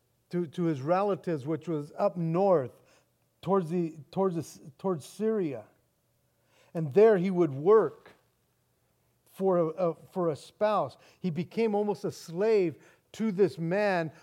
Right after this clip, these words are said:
so that he could win this wife. And when, when he was deceived, then he had to work some more to get the one he really wanted, but now he had these two wives. And so he worked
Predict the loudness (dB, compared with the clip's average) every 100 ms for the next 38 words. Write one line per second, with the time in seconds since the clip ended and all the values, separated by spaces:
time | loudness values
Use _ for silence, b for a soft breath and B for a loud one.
0 | b 0 2 4 0 -2 -2 -2 0 0
1 | 0 -2 0 2 4 2 -2 -2 0 -2
2 | b b -4 0 2 0 6 6 6 0
3 | -2 -2 -2 -2 -4 -10 _ b b b
4 | _ _ _ _ _ _ _ 2 6 8
5 | 8 6 6 8 6 2 2 6 8 8
6 | 6 0 4 4 4 2 2 2 0 0
7 | 2 2 2 4 4 4 2 0 0 0
8 | 2 4 4 2 -6 -6 -6 0 2 2
9 | 0 -4 -16 -20 _ _ _ _ _ _
10 | _ _ _ _ _ _ _ _ _ _
11 | _ _ _ -4 0 2 2 6 6 6
12 | 2